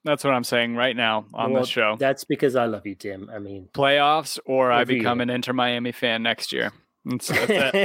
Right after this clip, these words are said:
Speaker 1: it.
Speaker 2: <laughs> Yeah.
Speaker 1: Said it. No, Georgia Revolution, because Pro Rel, or, um, no, we need playoffs. No, I,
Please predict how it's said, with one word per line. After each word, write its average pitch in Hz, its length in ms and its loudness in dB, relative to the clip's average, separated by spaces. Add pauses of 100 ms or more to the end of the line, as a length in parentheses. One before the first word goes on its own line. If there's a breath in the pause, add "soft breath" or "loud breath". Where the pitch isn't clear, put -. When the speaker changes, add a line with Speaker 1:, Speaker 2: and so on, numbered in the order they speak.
(120)
Speaker 1:
it. 185 200 0
Speaker 2:
<laughs> - 40 -4
Yeah. - 800 -6 (140)
Speaker 1:
Said 127 260 -2
it. - 160 -6
No, 143 220 0
Georgia 139 320 2
Revolution, 131 680 2 (340)
because 110 280 -6
Pro 123 240 0
Rel, 123 500 2
or, 117 400 2
um, 113 600 -2 (680)
no, 113 220 0
we 117 100 2
need 127 180 0
playoffs. - 420 0 (680 loud breath)
No, 247 60 4
I, 240 240 2